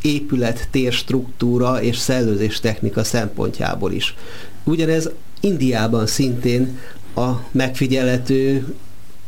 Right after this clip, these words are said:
az iszlám mogul építészetben úgy szintén, és, ö, a legfrissebb indiai modern építészetben, ahol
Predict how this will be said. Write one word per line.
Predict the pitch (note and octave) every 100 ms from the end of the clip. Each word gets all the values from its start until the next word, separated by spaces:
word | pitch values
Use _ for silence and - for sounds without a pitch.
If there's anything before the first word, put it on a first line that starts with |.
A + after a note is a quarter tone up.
| - - - - -
az | A#2+ E3
iszlám | D#3 - B2+ B2+ B2
mogul | C#3+ C3+ B2+ C3 C#3
építészetben | B2 C#3 C3+ C3+ C3+ B2+ - C3 A#2+ C3 C3+ C#3 - -
úgy | C3 B2+
szintén, | - C3+ B2+ C#3 C3+
és, | C3+ C3 -
ö, | C3 C3 - -
a | C3
legfrissebb | D3 - C3 - C3+ B2 - -
indiai | D3 C#3 C3+ B2+ B2+
modern | C3+ C#3 B2+ A#2
építészetben, | A#2+ A2+ B2 B2 A#2+ C3 A#2+ A2 B2+ C3+ C3+ - - - -
ahol | A#2+ B2 B2+